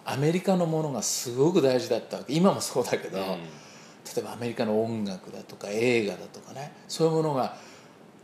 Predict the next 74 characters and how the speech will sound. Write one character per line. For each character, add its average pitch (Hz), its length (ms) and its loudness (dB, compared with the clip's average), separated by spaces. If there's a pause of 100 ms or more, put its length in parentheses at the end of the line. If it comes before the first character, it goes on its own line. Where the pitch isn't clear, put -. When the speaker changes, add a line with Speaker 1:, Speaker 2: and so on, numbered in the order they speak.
(140)
Speaker 1:
も 123 60 -6
う - 20 -8
す - 240 -4
ご 208 180 6
く - 100 -12
き - 160 -6
ら 135 100 8
び 139 80 2
や 127 120 4
か 104 140 -6
に 98 80 -8
見 101 160 -8
え 104 180 -12
て、 101 120 -14 (920)
で、 170 140 2
ハ 143 140 2
リ 175 100 6
ウ 185 60 4
ッ 165 80 -2
ド 156 120 0
の 123 120 2
映 123 180 2
画 110 100 -2
な 95 120 -6
ん 95 60 -8
か 90 120 -8
で 101 120 -8
も、 107 220 -2
で 131 100 -4
も、 120 180 -2 (500)
例 139 60 -6
え 117 40 -8
ば 98 120 -12 (400)
サ - 260 -2
ウ 165 80 2
ン 175 80 2
ド・ 175 120 2
オ - 20 2
ブ・ 170 180 -2 (360)
ミ 135 140 -2
ュ 143 40 2
ー - 20 0
ジ 95 160 -4
ッ - 120 -14
ク - 80 -12
っ - 40 -14
て - 140 -14
の - 80 -6
が - 120 2
あ - 40 0
る 120 60 -2
ん - 20 -2
だ - 80 -4
け 113 80 2
ど、 101 100 -2
Speaker 2:
う - 20 -4 (100)
ん。 90 60 -8 (1040)
Speaker 1:
あ 165 200 2
ん 226 120 0
な 240 100 -2
の 147 100 0
衝 151 320 6
撃 202 200 4
だ 208 100 6
っ 208 100 -2
た 123 100 -2
よ 107 60 0
ね。 104 320 -4 (120)
Speaker 2:
う - 20 -16 (1200)
ん。 - 20 -12
Speaker 1:
で、 160 60 -2
そ 180 220 0
れ 202 120 10
は、 214 540 2